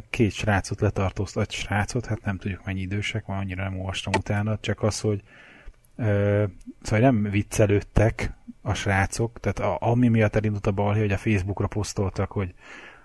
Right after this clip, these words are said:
Boston, izé, megyünk, és így a kocsinak a csomagtartójára ki volt rakva egy shotgun, meg egy géppisztoly. És, ö, állítólag a srácokat elkapták,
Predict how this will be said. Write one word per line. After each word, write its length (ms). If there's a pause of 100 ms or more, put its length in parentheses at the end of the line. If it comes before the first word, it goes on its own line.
(140)
Boston, 600 (140)
izé, 540 (260)
megyünk, 600 (360)
és 220
így 160
a 240
kocsinak 420
a 40
csomagtartójára 920
ki 120
volt 220
rakva 260
egy 60
shotgun, 480
meg 200
egy 100
géppisztoly. 680 (1040)
És, 120
ö, 400
állítólag 380
a 260
srácokat 720
elkapták, 840